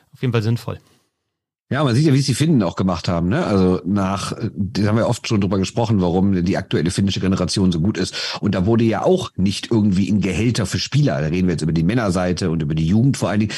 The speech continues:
Speaker 2: aber da wurde ja auch nicht in Gehälter für Spieler investiert, sondern halt in Trainer. Und das ist, glaub ich, das hauptsächliche Ding, was du brauchst. Du brauchst Eiszeiten und du brauchst Trainerinnen und Trainer. Das macht alles besser, als wenn du jetzt,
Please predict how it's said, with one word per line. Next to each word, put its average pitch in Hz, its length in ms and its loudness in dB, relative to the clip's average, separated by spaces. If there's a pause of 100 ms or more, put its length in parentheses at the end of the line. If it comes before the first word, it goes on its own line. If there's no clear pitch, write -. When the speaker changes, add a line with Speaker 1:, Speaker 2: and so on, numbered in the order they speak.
(220)
Speaker 2:
aber 95 100 0
da 101 80 0
wurde 104 140 2
ja 101 80 -2
auch 120 60 0
nicht 104 180 0
in 101 160 0
Gehälter 107 420 0
für 95 120 -2
Spieler 185 300 2
investiert, 98 440 0
sondern 87 200 0
halt 92 120 -4
in 95 100 -2
Trainer. 190 420 -2 (200)
Und 92 400 0
das 95 160 -2
ist, - 280 -2
glaub 113 200 2
ich, - 160 0
das - 360 -2
hauptsächliche 120 460 -2
Ding, 151 140 4
was 92 100 0
du 107 80 -2
brauchst. 135 240 -2
Du 73 60 -2
brauchst 85 200 -4
Eiszeiten 165 680 0
und 117 100 -2
du 117 60 0
brauchst 110 160 -2
Trainerinnen 120 420 2
und 139 80 2
Trainer. 85 300 -2 (360)
Das 92 220 0
macht 110 240 -2
alles 131 260 0
besser, 123 380 0
als 107 180 0
wenn 117 140 2
du 110 80 4
jetzt, 107 340 -2